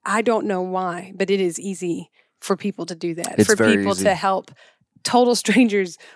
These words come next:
Speaker 1: more than they help the
Speaker 2: Yeah.
Speaker 1: people they live
Speaker 2: Yeah.
Speaker 1: with. And
Speaker 2: And, hey, that brings a great
Speaker 1: Yeah.
Speaker 2: point back to marriage relationships.
Speaker 1: Yeah.
Speaker 2: Like, the, the foundational architecture of any family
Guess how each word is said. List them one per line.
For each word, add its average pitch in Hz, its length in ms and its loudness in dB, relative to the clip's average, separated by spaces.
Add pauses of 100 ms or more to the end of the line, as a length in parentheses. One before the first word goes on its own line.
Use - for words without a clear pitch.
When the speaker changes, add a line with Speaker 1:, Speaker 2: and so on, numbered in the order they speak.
Speaker 1:
more 208 200 4
than 196 120 2
they 190 140 0
help 185 280 -2 (240)
the - 80 6
Speaker 2:
Yeah. 107 80 8
Speaker 1:
people 196 200 2
they 185 140 0
live 180 240 -2
Speaker 2:
Yeah. 104 160 6
Speaker 1:
with. 170 240 -8
And 202 300 0 (380)
Speaker 2:
And, 107 240 4 (120)
hey, 117 200 4
that 127 220 4
brings 120 300 0
a - 140 -4
great 202 180 6
Speaker 1:
Yeah. 185 80 6
Speaker 2:
point 185 320 0
back 104 400 -4
to 95 400 2 (140)
marriage 104 400 2
relationships. 92 680 -2
Speaker 1:
Yeah. 180 220 4 (360)
Speaker 2:
Like, 104 380 2 (1400)
the, 117 400 8 (560)
the 113 160 2
foundational 127 640 2
architecture 107 580 0
of 98 80 -4
any 101 180 0
family 92 480 -4